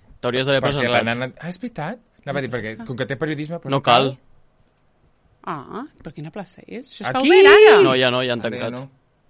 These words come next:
Speaker 3: Amores, però digue'm quan està obert?
Speaker 1: És que no sabíem què volies.
Speaker 2: Tu vols ser aquí periodista?
Speaker 3: I jo faig el magazín diari?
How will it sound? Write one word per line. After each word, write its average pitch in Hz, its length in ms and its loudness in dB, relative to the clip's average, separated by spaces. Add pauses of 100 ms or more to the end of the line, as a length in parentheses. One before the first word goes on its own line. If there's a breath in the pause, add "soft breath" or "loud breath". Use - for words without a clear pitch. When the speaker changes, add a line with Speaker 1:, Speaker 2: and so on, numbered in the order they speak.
Speaker 3:
Amores, 180 340 -6
però 427 120 2
digue'm 240 340 -2
quan 415 140 2
està 480 240 2
obert? 320 540 -2
Speaker 1:
És - 120 -20
que 127 100 -6
no 113 80 -6
sabíem 127 320 -4
què 120 100 -10
volies. 101 500 -12 (220)
Speaker 2:
Tu - 140 -20
vols 139 160 -18
ser 156 140 -18
aquí 113 520 -16
periodista? 107 320 -14
Speaker 3:
I 202 60 -4
jo 180 60 -2
faig 185 180 -6
el 185 80 -4
magazín 170 400 -6
diari? 151 400 -4